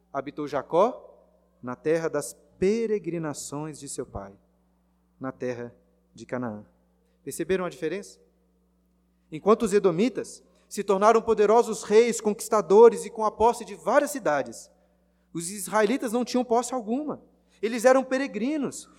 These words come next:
e, para piorar, em breve se tornariam escravos no Egito. E por que que esse contraste é tão importante? Como disse antes, é por um motivo teológico, o motivo pelo qual,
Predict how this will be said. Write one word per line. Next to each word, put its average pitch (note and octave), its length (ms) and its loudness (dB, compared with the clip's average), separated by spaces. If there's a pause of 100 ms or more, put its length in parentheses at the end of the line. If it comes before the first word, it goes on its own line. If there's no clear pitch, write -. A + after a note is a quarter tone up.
e, A3+ 60 -8
para C4+ 340 4
piorar, C4 540 4
em C4+ 120 -6
breve A#3 440 6
se - 100 -8
tornariam A#3 460 0
escravos A3+ 760 -8 (240)
no G3+ 160 -2
Egito. A3+ 480 -8 (2000)
E D#4+ 60 -18
por - 160 2
que D4 100 -8
que C4 100 -10
esse A#3 200 -8
contraste G#3 720 -4 (460)
é F3+ 80 -8
tão F#3+ 160 -6
importante? D#3+ 640 -8 (720)
Como F#3 220 -4
disse F#3 260 -6
antes, G#3 500 0 (420)
é D#3+ 60 -8
por F3+ 160 -6
um F#3 80 -4
motivo F#3 360 -6
teológico, F3 680 -2 (680)
o D3 40 -20
motivo F3 380 -12
pelo F3 180 -10
qual, E3+ 320 -10